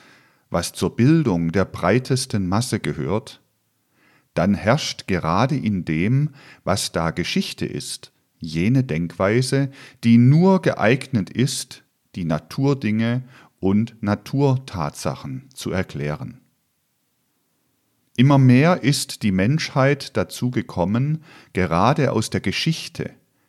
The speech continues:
alles Geistige herauszustreichen. Und wenn heute jemand sich die Tatsachen erklären will, die aus dem geschichtlichen Leben auf irgendeinem Gebiet hervorgehen,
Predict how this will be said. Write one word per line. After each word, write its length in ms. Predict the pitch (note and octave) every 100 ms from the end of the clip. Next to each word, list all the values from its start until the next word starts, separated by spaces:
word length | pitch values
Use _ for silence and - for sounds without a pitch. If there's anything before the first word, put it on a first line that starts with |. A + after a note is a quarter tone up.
| _
alles 500 | - E2+ G#2+ C3+ -
Geistige 640 | - D#2+ F#2 - A#2 - A2+
herauszustreichen. 1300 | G#2+ F#2 F2+ F#2+ - - E2+ - - B1+ - - - _ _ _ _ _ _ _ _ _ _ _
Und 220 | A2 G2+
wenn 200 | G#2 G2
heute 540 | - A#2 D3+ E3+ D#3+ -
jemand 580 | G2 - G#3+ G#3 G#3+ - - -
sich 280 | - - -
die 100 | F2+
Tatsachen 640 | - G#2+ D#3 - B2 A#2+ F#2+
erklären 680 | F#2 - F2+ F2+ F2+ F2
will, 280 | E2 D2 D2 - - - -
die 200 | G#2+ G2
aus 220 | G#2 G2+
dem 160 | G2+ F2+
geschichtlichen 800 | F2 - E3 - - C3+ B2+ A2+
Leben 600 | F#2 F#2+ F2+ D#2+ D2+ C#2 - -
auf 340 | - F#2 - -
irgendeinem 1120 | C3+ D3 F3 D#3+ D3+ C3 - F2+ G#2 B2+ B2+ A#2+
Gebiet 500 | F#2+ A2 B2+ C3+ -
hervorgehen, 1000 | G2 - C#3 D#3 E3 F#2 D2 C2 A#1